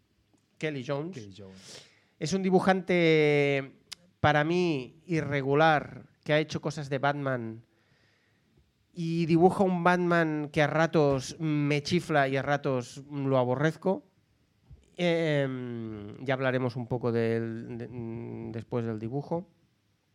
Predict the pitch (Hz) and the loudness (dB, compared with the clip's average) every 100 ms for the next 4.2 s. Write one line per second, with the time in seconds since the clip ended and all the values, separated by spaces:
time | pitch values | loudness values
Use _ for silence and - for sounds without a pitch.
0 | _ - _ _ - _ _ 160 156 170 | _ -20 _ _ -20 _ _ 2 2 0
1 | 180 170 - 180 175 196 165 175 180 190 | -2 -4 -6 -2 2 2 2 2 2 0
2 | 196 185 196 185 190 185 226 233 226 - | -2 -4 -2 0 0 0 0 0 -2 -2
3 | 165 160 160 147 143 143 190 - 180 185 | 0 0 0 0 2 0 -4 -6 -4 -2
4 | 185 185 | 0 0